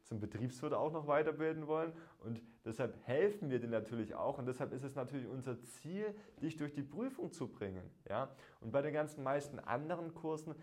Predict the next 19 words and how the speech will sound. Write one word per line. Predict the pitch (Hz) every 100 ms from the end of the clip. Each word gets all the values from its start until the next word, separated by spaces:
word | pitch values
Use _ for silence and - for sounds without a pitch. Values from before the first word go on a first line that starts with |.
| - -
ist | 127
es | 135 131
halt | 135 127
so, | 139 139 139 - - _ _ _ _ _ _
sie | - -
geben | 135 143 139
keine | 127 123 123
Erfolgsgarantie, | 107 - 113 - 143 139 147 147 170 160 160 - -
sondern | - 113 110
du | 113
hast | 120
halt | 123 107
nur |
einen | 104 98
Kurs | - 123 120
über | 104
einen | 101
Zeitraum | 95 101 101 104 - 95 -
X, | 180 - -